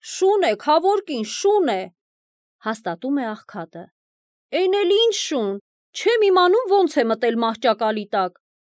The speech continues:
Երևում է, քավոր կին հոտը տառել է, դրա համար էլ ուզում է դուրս թռչել, հազիվ եմ պահում»։ «Բարի եղիր», բղավում է աղվեսը, «պահիր նրան, պահիր,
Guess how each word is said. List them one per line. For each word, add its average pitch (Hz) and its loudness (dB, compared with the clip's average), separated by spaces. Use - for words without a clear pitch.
Երևում 247 4
է, 262 4
քավոր 262 2
կին 226 -6
հոտը 262 2
տառել 214 0
է, 214 2
դրա 294 4
համար 262 2
էլ 262 0
ուզում 302 -2
է 403 2
դուրս 269 0
թռչել, 196 -4
հազիվ 392 2
եմ 220 0
պահում»։ 185 0
«Բարի 302 2
եղիր», 330 2
բղավում 202 -4
է 196 -4
աղվեսը, 185 -10
«պահիր 381 6
նրան, 294 2
պահիր, 392 4